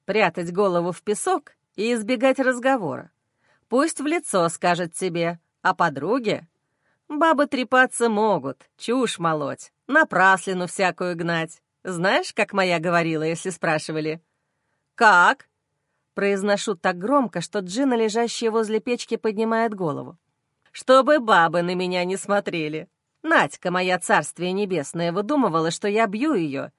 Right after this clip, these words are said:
и денег не даю. Никогда ничего хорошего обо мне не говорила. Вот так баб отваживала.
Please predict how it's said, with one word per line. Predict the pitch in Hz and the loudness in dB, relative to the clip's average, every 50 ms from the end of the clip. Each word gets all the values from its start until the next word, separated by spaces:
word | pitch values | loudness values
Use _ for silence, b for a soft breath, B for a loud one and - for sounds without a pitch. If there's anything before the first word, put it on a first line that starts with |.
| _ _ _ | _ _ _
и | - 185 254 302 | -6 -4 -2 -2
денег | 233 180 185 165 160 170 170 - - | -2 -2 -2 -2 -2 -2 -4 -6 -6
не | 170 175 | -6 -4
даю. | 160 165 160 160 160 165 165 165 - _ _ _ _ _ _ _ _ _ _ _ - | -2 -2 -2 -2 -2 -4 -4 -6 -10 _ _ _ _ _ _ _ _ _ _ _ -6
Никогда | 180 220 277 294 - 311 302 294 226 165 170 175 202 240 285 | -2 -2 -2 0 2 2 2 2 2 0 2 2 4 2 2
ничего | 302 285 277 - 285 247 226 214 | 0 -2 -2 -2 -2 -2 0 0
хорошего | - 220 202 202 190 170 165 - 175 165 160 175 | 2 2 2 2 2 0 -2 -4 -2 0 0 0
обо | 180 180 196 196 | 2 2 2 2
мне | 208 196 175 | 2 0 -2
не | 165 170 180 | -2 -4 -4
говорила. | 170 190 180 190 190 175 151 135 135 143 - - _ _ _ _ - | -4 -2 -2 0 0 -2 -4 -6 -8 -10 -12 -16 _ _ _ _ -2
Вот | 254 277 277 190 - _ | 2 2 2 2 2 _
так | - 233 214 220 214 | 4 4 4 4 2
баб | 196 185 196 180 170 - | 2 2 4 4 4 2
отваживала. | 185 180 - 175 170 165 170 160 175 156 160 160 165 165 170 | 0 0 0 0 0 0 0 0 -4 -6 -6 -6 -8 -10 -14